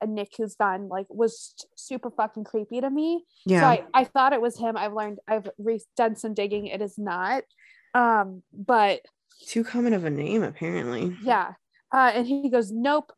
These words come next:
Speaker 1: I was the one who suggested Woo Plus when you first got the podcast going, though." And I <laughs> said,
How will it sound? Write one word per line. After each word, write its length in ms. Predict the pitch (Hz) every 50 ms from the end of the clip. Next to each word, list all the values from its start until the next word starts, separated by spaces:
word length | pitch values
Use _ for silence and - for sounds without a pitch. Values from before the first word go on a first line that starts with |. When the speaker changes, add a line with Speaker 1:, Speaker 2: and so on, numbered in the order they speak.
| _ -
Speaker 1:
I 180 | 269 277 285
was 160 | 285 302 -
the 60 | - 247
one 140 | 226 220
who 140 | 220 214 226
suggested 580 | - - 214 185 - 233 226 226 - 240 208 202
Woo 140 | 220 220 220
Plus 320 | - - 240 220 - - -
when 120 | 226 220 214
you 80 | 214
first 300 | - - 202 202 - -
got 180 | 226 208 208 -
the 60 | 190
podcast 580 | - - 220 196 220 - 226 196 196 - - -
going, 300 | 220 208 214 220 214 208
though." 340 | 175 - - 101 - 240 - _ _ - - - _ _
And 80 | - 240
I 120 | 226 233 254
<laughs> 100 | - -
said, 540 | - - - - - - 226 202 208 208